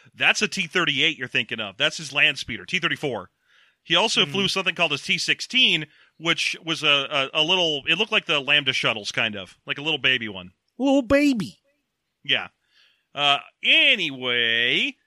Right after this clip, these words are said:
Speaker 1: uh, so they're getting shot at, and their shields are holding for the moment, but things aren't looking good. And Luke, of course, is like, "Hey, let's try crazy Jedi shit."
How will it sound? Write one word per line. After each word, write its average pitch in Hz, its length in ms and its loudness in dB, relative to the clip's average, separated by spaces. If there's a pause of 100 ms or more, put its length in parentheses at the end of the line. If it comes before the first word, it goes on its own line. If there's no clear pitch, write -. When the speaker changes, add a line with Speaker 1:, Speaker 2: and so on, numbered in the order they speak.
(140)
Speaker 1:
uh, 151 280 2
so 202 380 -2
they're 233 160 2
getting 254 220 0
shot 180 320 2
at, 165 160 4
and 160 80 -6
their 180 80 0
shields 277 320 0
are 214 60 0
holding 180 260 -2
for 170 80 -10
the 156 80 -6
moment, 123 280 -2
but - 120 -8
things 165 200 -2
aren't 151 140 0
looking 127 260 -8
good. 104 220 -10 (320)
And 165 160 2
Luke, 196 240 -2
of 202 80 -8
course, 180 260 -4
is 165 120 -6
like, 147 160 0
"Hey, 190 160 4
let's 165 200 -4
try 220 200 2
crazy 165 520 -2
Jedi 156 400 2
shit." 107 360 -4